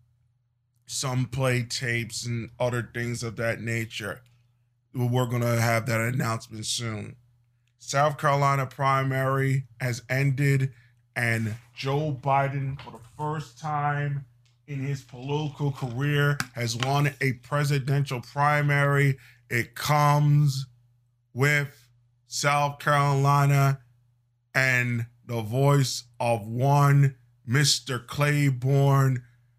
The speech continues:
the kingmaker in South Carolina,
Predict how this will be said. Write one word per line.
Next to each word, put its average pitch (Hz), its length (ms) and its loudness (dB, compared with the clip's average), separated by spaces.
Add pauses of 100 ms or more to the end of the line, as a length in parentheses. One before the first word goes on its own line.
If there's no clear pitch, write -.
(120)
the 120 100 0
kingmaker 139 1160 2
in 117 200 0
South 131 520 0
Carolina, 135 960 2